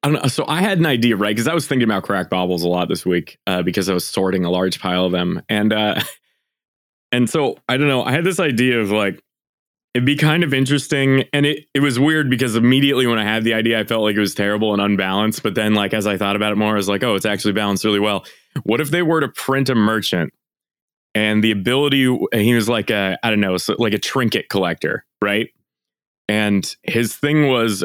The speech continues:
whenever you pitch a bobble to pay a cost, you draw a card.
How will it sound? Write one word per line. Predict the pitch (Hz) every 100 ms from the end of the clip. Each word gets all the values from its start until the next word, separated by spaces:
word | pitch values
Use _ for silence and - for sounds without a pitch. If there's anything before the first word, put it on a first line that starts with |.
| -
whenever | 101 107 110 120 135
you | 127
pitch | 117 - 120 113 - - _ -
a |
bobble | 98 87 107 104 92 87 85 -
to | 95
pay | 85 107 107
a | 104
cost, | - 110 95 90 - -
you | 92
draw | 123 110 98
a | 90
card. | 87 78 82